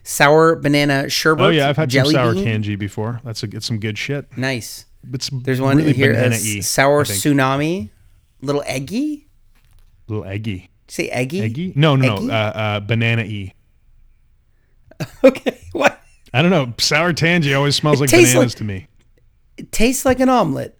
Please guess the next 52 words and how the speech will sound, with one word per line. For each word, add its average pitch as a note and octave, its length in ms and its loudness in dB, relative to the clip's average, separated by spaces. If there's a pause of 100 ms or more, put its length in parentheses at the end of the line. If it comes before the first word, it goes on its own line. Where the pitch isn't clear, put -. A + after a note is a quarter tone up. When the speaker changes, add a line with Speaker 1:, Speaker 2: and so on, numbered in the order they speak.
Speaker 1:
Um, D3+ 420 2
Speaker 2:
<laughs> - 80 0
Speaker 1:
no, C#3 140 -4
I A#2+ 120 -4
got D3 300 -4
you. A2 140 -6
I A2+ 100 -6
got A#2+ 120 -4
Speaker 2:
Tastes C3 200 -2
Speaker 1:
you. G2+ 60 -4
Speaker 2:
like G2 60 -4
an F#2 80 -8
omelet. F2+ 260 -10 (240)
That F#3 120 -4
sounds D#3+ 160 0
like C3+ 100 -2
the B2+ 80 -2
worst B2 260 -2
weed A#2 180 -2
of G#2+ 100 -2
all G#2 140 -2
time. G#2+ 260 -4 (220)
Speaking C4 320 0
of D#3 80 0
tastes D3 260 0
like C#3+ 120 0
an A#2 100 0
omelet, G#2+ 540 -2 (360)
Mary F#3 320 2
Jane C#3+ 460 2
just, B2+ 280 -2
uh, A2+ 300 0
just A#2 280 -6
announced A#2 680 -4
that A#2+ 140 -8
Snoop - 380 0
Dogg G#2 320 -2 (680)
has - 80 -14
got F3+ 220 0
a D#3+ 40 4
new E3 260 2
cookbook F#3 480 -2
coming G2+ 260 -4
out. F#2 220 -6 (260)
Snoop F#3+ 400 2
Dogg E3+ 340 2
is C3+ 160 0
cooking C#3 320 -4
in C#3 120 2
the C#3 60 -2
<laughs> - 0 -
kitchen. - 560 0